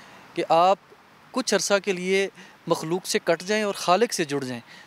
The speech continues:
जब आप खालिक से करीब होते हैं तो अल्लाह ताला आपको वही की बरक़ात और कुरान मजीद के मफाहीम, वो जो आम लोगों को नसीब नहीं होते, वो आपको अल्लाह ताला अता फरमा देता है। और इस पर भी, अ, यकीनन ये सवाल होगा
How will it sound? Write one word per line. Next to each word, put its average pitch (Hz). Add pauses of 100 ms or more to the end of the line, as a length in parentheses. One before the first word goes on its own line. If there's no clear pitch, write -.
(140)
जब 180
आप 185
खालिक 185
से 247
करीब 202
होते 190
हैं 196
तो 180
अल्लाह 175
ताला 175 (100)
आपको 156
वही 185
की 190
बरक़ात 160
और 165
कुरान 160
मजीद 165
के 202
मफाहीम, 160 (440)
वो 240 (380)
जो 202 (120)
आम 240
लोगों 202
को 202
नसीब 190
नहीं 202
होते, 185
वो 185
आपको 160
अल्लाह 147
ताला 139
अता 131
फरमा 123
देता 113
है। - (760)
और 202 (680)
इस 202
पर 247
भी, 202
अ, -
यकीनन 160 (380)
ये 175
सवाल 165
होगा 151